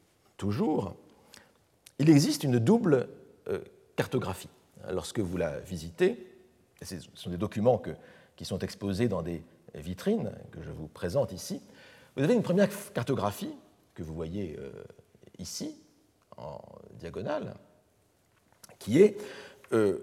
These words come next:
le plan de l'organisation physique des lieux et de la distribution des livres. Chaque étagère,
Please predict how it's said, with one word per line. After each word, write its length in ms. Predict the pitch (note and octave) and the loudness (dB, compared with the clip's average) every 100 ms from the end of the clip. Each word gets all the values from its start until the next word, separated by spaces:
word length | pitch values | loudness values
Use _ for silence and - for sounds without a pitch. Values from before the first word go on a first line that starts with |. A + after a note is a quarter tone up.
| - | -2
le 180 | - C3+ | 6 6
plan 380 | C3+ E3 G#3 C4 | 10 12 12 12
de 80 | C3 | 10
l'organisation 840 | B2 A2+ A2+ G2 G2 - E3+ C#4+ - - - | 10 8 4 2 2 2 2 0 -12 -20 -8
physique 460 | - F#2 C#3 - | -2 -2 -2 -4
des 120 | F#2+ | -2
lieux 340 | F2 F2+ C3 B3 - - - _ _ | 0 4 2 2 -12 -20 -20 _ _
et 60 | F#2+ | 4
de 80 | G2+ | 10
la 120 | B2 | 10
distribution 800 | G#2 G2+ - E2+ E2 - - A#3+ - | 8 0 -2 -4 -4 -2 -2 -4 -6
des 80 | F3+ | -6
livres. 320 | - - - _ _ _ _ - | -6 -14 -20 _ _ _ _ 0
Chaque 300 | - C#3+ A#2+ | 6 6 6
étagère, 580 | G2+ F2 D3 D4 - | 4 8 8 6 0